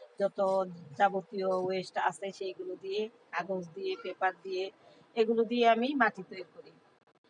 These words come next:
তো আমার ভিডিওটা যদি আপনাদের ভালো লেগে থাকে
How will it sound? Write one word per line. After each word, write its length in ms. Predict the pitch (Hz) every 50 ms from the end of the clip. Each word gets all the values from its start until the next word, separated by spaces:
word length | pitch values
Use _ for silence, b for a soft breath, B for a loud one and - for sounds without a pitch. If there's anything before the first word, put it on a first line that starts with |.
| _ 523 508 _ _ _ _ _ _ _ _ _ _ _ _ _ _ _ _ - - - _ _ _ _ _ _ - - - _ _ _ - - _ _ _ _ _ _ _ _ _ _ _ _ _ _ _ _ - - _ _ _ _ _ _ _ _ _ - - - -
তো 60 | 226
আমার 260 | 233 226 233 240 233
ভিডিওটা 400 | 226 240 247 240 233 226 240 226
যদি 200 | 214 214 226 220 226
আপনাদের 400 | 220 220 - 226 220 214 220 220
ভালো 260 | 214 214 214 196 202
লেগে 260 | 214 214 208 208 214 208
থাকে 500 | - - 202 190 _ 202 202 208 208